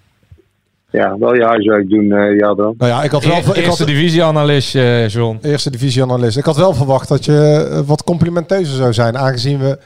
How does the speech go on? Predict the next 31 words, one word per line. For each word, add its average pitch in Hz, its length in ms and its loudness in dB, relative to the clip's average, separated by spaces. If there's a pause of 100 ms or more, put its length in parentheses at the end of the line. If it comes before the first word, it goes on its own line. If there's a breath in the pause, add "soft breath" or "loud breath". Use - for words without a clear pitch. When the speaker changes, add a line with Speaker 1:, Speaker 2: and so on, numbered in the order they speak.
(360 soft breath)
Speaker 2:
voor 196 500 0
de 135 80 -4
afgespro-, 143 560 -4
voor 175 340 0
het 147 240 -2
afgesproken - 500 -4
tijdstip 156 420 -2
mee 117 100 -2
jou 101 140 -2
bellen. 101 340 -4 (280)
We 135 100 -8
zijn 120 160 2
gewoon 110 140 -2
te 120 120 -4
vroeg. 170 340 -4 (1200)
Speaker 1:
Ja, 117 540 0
het - 200 -4
zal 139 140 2
wel 123 120 2
van 131 100 2
Joost 139 300 2
afkomen 123 440 0
of 107 80 -2
zo, 120 180 2
denk 123 220 2
ik. 127 100 0
Of 120 120 -2
van, 127 180 0 (160)
van 123 140 0
Dennis, 131 380 0
maar 127 240 -2